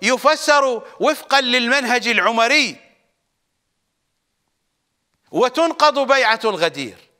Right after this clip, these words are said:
التي اشترطت على الذين بايعوها أن لا يأخذوا التفسير إلا من علي وآل علي فقط؟ ماذا فعل مراجع حوزة النجف المشؤومة؟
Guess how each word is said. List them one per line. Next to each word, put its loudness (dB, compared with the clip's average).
التي -2
اشترطت 0
على 2
الذين 0
بايعوها 2
أن -2
لا 2
يأخذوا -2
التفسير -2
إلا -2
من -2
علي 0
وآل 0
علي 0
فقط؟ -8
ماذا 2
فعل 0
مراجع 0
حوزة 2
النجف -2
المشؤومة؟ -4